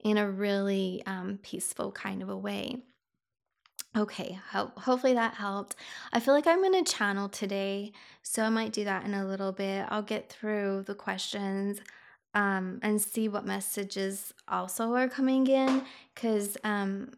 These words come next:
I can just feel them close by. But the last time that, the one and only time that I did a physical vocal channeling on Instagram, <laughs> the camera froze and my phone shut down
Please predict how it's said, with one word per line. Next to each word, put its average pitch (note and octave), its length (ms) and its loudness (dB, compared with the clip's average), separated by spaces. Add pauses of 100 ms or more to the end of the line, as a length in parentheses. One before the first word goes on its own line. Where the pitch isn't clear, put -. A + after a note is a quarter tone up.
(260)
I A#3 160 2
can F#4 220 4
just - 260 4
feel G#3 160 2
them G3+ 180 2
close F#3+ 340 -4
by. F#3+ 500 0 (340)
But A#3 100 4
the C4+ 120 12
last C#4 380 8
time A#4 440 4
that, B3+ 320 2
the B3+ 80 6
one B3+ 500 8
and G#3+ 220 2
only G#3 420 4
time A#3+ 600 -2 (340)
that G#3+ 120 2
I A3 500 6
did A3+ 140 2
a A3 200 4
physical A3+ 560 2
vocal G3+ 400 0
channeling G3+ 840 0 (120)
on F#3+ 540 0
Instagram, B3+ 1080 2 (420)
<laughs> - 420 -20
the B3 60 -2
camera A#3+ 460 4
froze G#3 640 0
and G3+ 160 -2
my G3 140 -2
phone - 260 -6
shut A3+ 340 -2
down F#3 600 -2